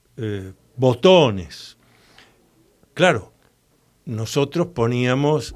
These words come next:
muchachos, poníamos la radio cerca,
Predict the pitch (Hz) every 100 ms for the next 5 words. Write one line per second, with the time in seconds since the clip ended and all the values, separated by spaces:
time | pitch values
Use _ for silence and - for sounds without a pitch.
0 | - - _ _ 139 117 135 120 107 147
1 | 151 - _ _ _ _ - 113 123 143
2 | 131 120 123 143 147 160 156 185 139 127
3 | 135 143